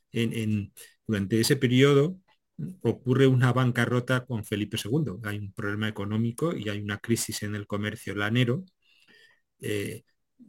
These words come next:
no es que, eh, colapsase el, el Estado, porque, eh, a veces se tienden a exagerar estas cuestiones, pero sí es verdad que Felipe segundo tuvo que renegociar una deuda que tenía con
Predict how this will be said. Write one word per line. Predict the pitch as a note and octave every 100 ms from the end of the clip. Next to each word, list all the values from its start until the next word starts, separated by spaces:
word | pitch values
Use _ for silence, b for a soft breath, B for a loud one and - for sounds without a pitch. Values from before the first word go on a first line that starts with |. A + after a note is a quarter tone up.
| A3+
no | C3 A#2 D3 C#3+
es | B2+
que, | - A#2 A2+ B2 A#2
eh, | A2
colapsase | A2 G#2 - - A#2 - A2
el, | A2 G#2 G#2
el | A2 G#2
Estado, | G#2 - - C3 A2+ A#2
porque, | G#2+ - G2 F#2 _ _ _ _ -
eh, | A2 A2
a | G#2+
veces | G#2 - G#2+ - - _ _ _
se | - G2
tienden | - G#2+ G#2 G#2 G#2
a | G#2
exagerar | - A2 A2 G2+ G2
estas | - G#2+
cuestiones, | - - - A#2 A2 A2+ - b b _ -
pero | B2 C3
sí | -
es | A#2+
verdad | B2+ A#2+ C3 B2+
que | C3
Felipe | A2+ G#2 G#2+
segundo | A2 G#2+ A2 A2+ G#2+
tuvo | G#2+ G#2+ A2 A2
que | G2+ F#2+ F#2 _ _ _
renegociar | G#2+ G#2 G#2+ G#2+ G#2+ G#2 G#2+ A#2+ A#2
una | A#2 A#2
deuda | A#2 A#2+ A2+ A#2+
que | A#2+
tenía | G#2 G2 G#2 G#2 G#2
con | G2 G2 F#2+